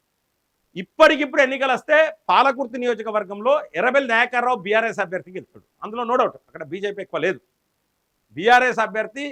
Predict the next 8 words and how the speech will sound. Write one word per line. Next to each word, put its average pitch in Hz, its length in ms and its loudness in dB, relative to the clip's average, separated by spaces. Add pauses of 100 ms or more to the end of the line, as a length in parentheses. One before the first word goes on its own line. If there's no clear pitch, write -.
ఎర్రబెల్లి 226 340 -2
దయాకర్ 202 420 -4
రావు 269 220 0 (480)
వంద 208 140 -4
వంద 269 240 2
శాతం 208 340 -6
గెలుస్తాడు. - 300 -12 (100)
అలాగే 285 300 6